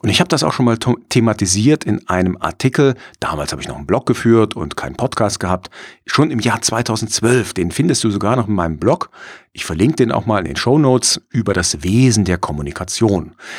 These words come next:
Und dort habe ich es genau erklärt, ja. Das heißt, ähm, wir haben alle unterschiedliche Weltbilder im Kopf. Ja, also im N L P spricht man von Landkarten. Also wir haben sozusagen Landkarten der Welt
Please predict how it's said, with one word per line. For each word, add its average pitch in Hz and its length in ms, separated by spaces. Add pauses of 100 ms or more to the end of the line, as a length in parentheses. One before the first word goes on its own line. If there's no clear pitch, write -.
(400)
Und 113 180
dort 156 140
habe 151 140
ich 135 80
es 139 120
genau 127 280
erklärt, 120 580
ja. 92 160
Das 120 200
heißt, 123 240 (1000)
ähm, 104 340
wir 135 320 (400)
haben 113 400
alle 139 480
unterschiedliche 120 960 (300)
Weltbilder 85 920 (520)
im - 260 (140)
Kopf. - 440 (140)
Ja, 143 220
also 80 300 (280)
im - 180
N - 120
L 67 120
P 87 240
spricht - 280
man 71 140
von 82 180
Landkarten. 90 680
Also 71 120
wir 90 60
haben 113 120
sozusagen 95 360 (280)
Landkarten 107 680
der 76 220
Welt 98 340